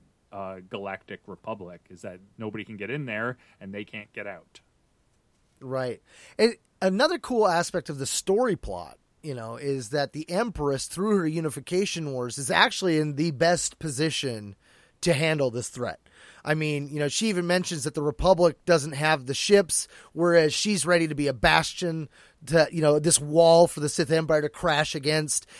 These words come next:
Speaker 2: And she's even willing to send some of her ships off to help defend other worlds, which plays into the plot that the Sith are doing against them when they're using their ancient techniques and stuff.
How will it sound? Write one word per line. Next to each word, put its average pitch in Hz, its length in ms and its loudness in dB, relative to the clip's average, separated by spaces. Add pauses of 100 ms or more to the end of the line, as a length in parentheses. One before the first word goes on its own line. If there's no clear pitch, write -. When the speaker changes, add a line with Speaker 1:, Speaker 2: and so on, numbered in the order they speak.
Speaker 2:
And 170 140 -2
she's 294 260 6
even 220 360 6
willing 208 400 10
to 156 80 0
send 185 400 2
some 190 200 0
of 151 100 -2
her 160 160 -2
ships - 400 0
off 156 260 4 (240)
to 180 120 2
help 175 220 4
defend 165 380 0
other 147 280 2
worlds, 151 520 4
which - 240 -4 (260)
plays 208 380 6
into 185 160 0
the 151 100 0
plot 175 360 2
that 120 100 -16
the 131 60 -14
Sith - 340 -6
are 165 60 -6
doing 147 360 -4
against 135 380 -4
them 139 120 -6
when 139 120 -8
they're 139 100 -4
using 143 360 -8
their 143 180 -4
ancient 143 320 -8
techniques 180 500 -10
and 135 100 -12
stuff. 127 240 -10